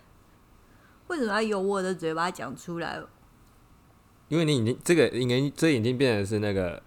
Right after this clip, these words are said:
Speaker 2: 常态、常态、常态内容了。<laughs> 就是每一集录，录之前，一定会有今天想要分享的一些新闻或笑话。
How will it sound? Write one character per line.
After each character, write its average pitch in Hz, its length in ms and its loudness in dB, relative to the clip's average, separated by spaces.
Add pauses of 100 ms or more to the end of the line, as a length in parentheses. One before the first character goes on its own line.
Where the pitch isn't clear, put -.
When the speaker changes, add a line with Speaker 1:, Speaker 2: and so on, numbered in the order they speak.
(460)
Speaker 2:
常 95 200 0
态、 98 400 2
常 - 240 -4
态、 101 280 2
常 98 280 0
态 117 220 6
内 107 220 6
容 85 260 -2
了。 98 140 -2 (220)
<laughs> - 220 -20
就 139 120 4
是 131 180 4
每 104 220 4
一 120 100 6
集 98 280 -2
录， 110 240 2
录 123 280 2
之 113 160 0
前， 98 260 -2 (360)
一 110 80 -4
定 123 160 2
会 127 100 4
有 90 220 4 (180)
今 117 220 -4
天 113 340 2
想 92 160 0
要 101 80 0
分 104 180 -2
享 92 140 -2
的 90 80 -2
一 92 60 0
些 95 180 0
新 101 340 -2
闻 82 140 -4
或 85 180 -6
笑 80 220 -8
话。 - 260 -12